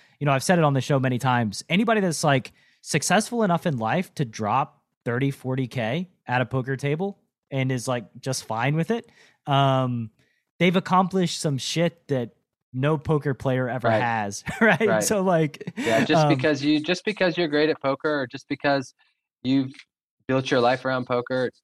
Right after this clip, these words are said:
Speaker 2: doesn't make you any better than just this guy that decided to shove with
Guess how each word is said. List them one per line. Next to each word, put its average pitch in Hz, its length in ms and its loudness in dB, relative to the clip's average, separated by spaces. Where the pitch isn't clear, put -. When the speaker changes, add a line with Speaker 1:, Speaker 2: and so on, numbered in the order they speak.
Speaker 2:
doesn't 139 320 0
make 135 260 -2
you 127 260 0
any 143 240 4
better 139 540 0
than 110 340 -6
just - 240 -10
this 127 180 -6
guy 123 320 2
that 110 220 -6
decided 123 400 0
to - 80 -8
shove 120 340 -2
with 110 160 -12